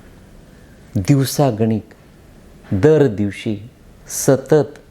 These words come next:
अनेकांना, कित्येकांना उद्ध्वस्त केलं. काही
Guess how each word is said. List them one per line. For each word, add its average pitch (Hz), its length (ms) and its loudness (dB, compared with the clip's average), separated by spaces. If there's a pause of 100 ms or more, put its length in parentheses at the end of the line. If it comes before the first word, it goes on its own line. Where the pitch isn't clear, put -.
(600)
अनेकांना, 127 720 2
कित्येकांना 120 800 -2 (160)
उद्ध्वस्त 127 520 0 (120)
केलं. 104 240 -6 (840)
काही 147 260 4